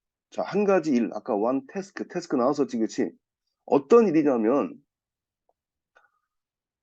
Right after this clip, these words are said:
complete, 아까 complete는 완성하다 그런 뜻이야. 그러니까 완성되어진 한 가지 일이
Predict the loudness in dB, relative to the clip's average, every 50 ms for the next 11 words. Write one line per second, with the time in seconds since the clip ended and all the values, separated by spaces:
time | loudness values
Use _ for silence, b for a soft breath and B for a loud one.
0 | _ _ _ _ _ _ _ _ _ _ _ _ -6 -2 0 0 0 0 -2 -2
1 | -2 -2 -4 -6 -8 -8 -8 -6 -6 -8 -6 -4 -2 -2 -2 -2 -2 -2 0 0
2 | 0 0 0 -2 -2 -2 0 0 0 2 2 2 2 0 -2 -6 -12 -20 -20 -20
3 | -20 -20 -20 -20 _ _ _ _ -2 0 2 4 4 4 4 4 4 2 2 2
4 | 0 -2 0 2 4 4 6 4 4 2 0 0 2 4 6 6 6 4 0 -6
5 | -12 _ _ _ -10 -8 -6 -4 -4 -4 -4 -6 -6 -10 -14 -6 -4 -2 0 0
6 | -2 -4 -4